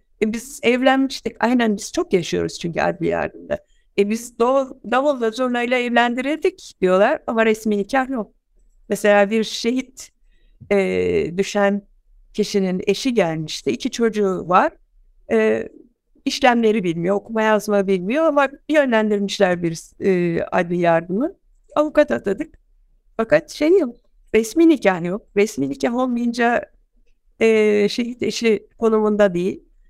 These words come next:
Şimdi bu müftü nikahı dolayısıyla da aynı olabilir. E, çok enteresan da o getirilme, e, gerekçesi.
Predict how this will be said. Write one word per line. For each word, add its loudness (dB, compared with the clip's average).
Şimdi -2
bu -2
müftü 0
nikahı 2
dolayısıyla 0
da 4
aynı 0
olabilir. -2
E, 2
çok -2
enteresan 2
da 4
o 2
getirilme, 0
e, 0
gerekçesi. -2